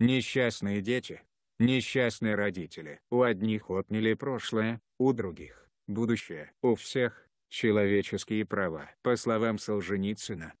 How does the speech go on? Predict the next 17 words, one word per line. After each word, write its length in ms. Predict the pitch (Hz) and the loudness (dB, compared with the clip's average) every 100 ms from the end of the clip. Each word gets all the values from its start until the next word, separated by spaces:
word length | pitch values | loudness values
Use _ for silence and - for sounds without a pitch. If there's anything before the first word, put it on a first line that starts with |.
| _ | _
благодаря 680 | - 117 110 113 113 110 110 | -2 0 2 2 2 2 2
такой 480 | 107 110 - 87 110 | 0 -2 -2 -2 -2
политике 500 | 123 101 92 - 110 | 0 0 -2 -4 -2
вырастали 600 | 101 101 95 - 110 104 | 0 0 -2 -2 0 2
дети 320 | 104 107 104 117 | 2 2 2 -2
вполне 480 | - 107 101 101 | 0 0 2 0
очищенными 680 | 104 - 143 117 104 104 101 | -2 -4 -6 -6 -2 0 0
от 160 | 98 92 | 0 0
родительской 800 | 113 95 107 101 104 - 120 113 | -2 0 -2 -4 -6 -4 -4 -4
скверны. 560 | - 101 98 95 110 | -4 0 0 0 0
Двадцать 480 | 107 107 104 - 120 | 0 0 0 -2 -2
три. 260 | 143 120 - - | -4 -6 -6 -2
А 180 | 113 | 2
уж 180 | 110 101 | 2 0
отец 420 | 110 110 117 107 | -4 0 -2 -2
всех 460 | - - 110 104 - | -8 -2 2 2 0
народов, 640 | 90 78 78 71 - - | -4 -4 -6 -8 -14 -20